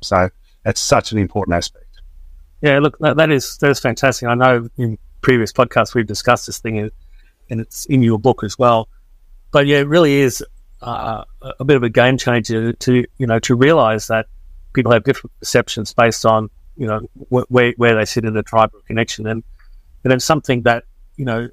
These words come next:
Speaker 2: is so obvious. It makes things so much clearer when you know that.
Speaker 1: <laughs>
Speaker 2: But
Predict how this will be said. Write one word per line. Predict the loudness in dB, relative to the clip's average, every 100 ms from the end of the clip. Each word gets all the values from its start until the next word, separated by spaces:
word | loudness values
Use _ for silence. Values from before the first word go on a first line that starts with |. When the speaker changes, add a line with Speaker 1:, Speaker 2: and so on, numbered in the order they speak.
| -16 -20 -20 -20 -8
Speaker 2:
is | -2
so | 2 4
obvious. | 4 2 0 -2 -6
It | -2
makes | -2 -2
things | -6 -2
so | 0
much | -2 -4
clearer | -2 2 2 2
when | 0 -2
you |
know | 2 2 2
that. | 0 -6
Speaker 1:
<laughs> | -2 -2 -2
Speaker 2:
But | -14